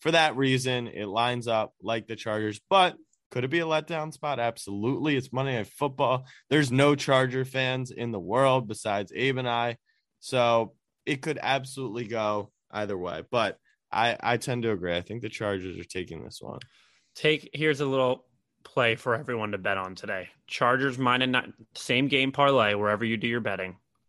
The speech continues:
Speaker 2: or underdog, whatever. I promise you Eckler finds the end zone tonight. Trayvon Diggs, four interceptions in four games. Eckler's been
Speaker 1: Five
Speaker 2: fine-
Speaker 1: interceptions in four games.
Speaker 2: Five interceptions in four games. Eckler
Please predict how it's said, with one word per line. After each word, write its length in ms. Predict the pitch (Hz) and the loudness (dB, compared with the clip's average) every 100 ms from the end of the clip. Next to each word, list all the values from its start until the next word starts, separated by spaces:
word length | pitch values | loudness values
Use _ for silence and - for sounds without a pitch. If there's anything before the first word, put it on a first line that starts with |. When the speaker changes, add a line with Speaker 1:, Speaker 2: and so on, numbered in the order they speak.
| _ 117 | _ 0
Speaker 2:
or 240 | 107 101 - _ | 0 0 -6 _
underdog, 460 | 123 107 95 92 90 | -4 -2 -2 -4 -4
whatever. 400 | 101 101 101 147 - _ _ _ - | -8 -8 -8 -10 -12 _ _ _ -8
I 60 | |
promise 420 | - 165 151 135 131 | 0 2 4 2 2
you 80 | |
Eckler 320 | 123 110 110 - | 0 0 -2 -4
finds 300 | 104 98 113 | -6 -6 -12
the 100 | 117 | -14
end 140 | - | -14
zone 160 | - - | -16 -18
tonight. 320 | - - - _ _ _ _ - | -20 -18 -20 _ _ _ _ 0
Trayvon 380 | 131 123 123 117 | 2 4 4 4
Diggs, 280 | 110 101 | 2 0
four 260 | - 117 117 | -2 2 4
interceptions 580 | 113 - 110 - 110 110 | 4 2 0 0 -6 -6
in 100 | 98 | -6
four 260 | 113 104 | -2 -2
games. 440 | 101 98 98 92 - - _ _ _ - | -2 -4 -6 -12 -18 -20 _ _ _ -4
Eckler's 360 | 113 117 107 | 0 0 2
been 120 | 127 165 | 6 8
Speaker 1:
Five 200 | 196 175 | 8 6
Speaker 2:
fine- 100 | 143 | 4
Speaker 1:
interceptions 600 | 127 113 104 110 98 95 | 4 2 -2 -6 -10 -10
in 120 | 92 | -10
four 200 | 92 87 | -8 -6
games. 140 | 85 | -2
Speaker 2:
Five 260 | 120 120 113 | 2 4 4
interceptions 600 | 110 110 107 - 104 98 | 0 -2 -4 -4 -10 -16
in 60 | 98 | -10
four 180 | 104 98 | -8 -6
games. 320 | 98 98 - 117 | -8 -10 -6 -4
Eckler 420 | 113 120 110 | 0 0 0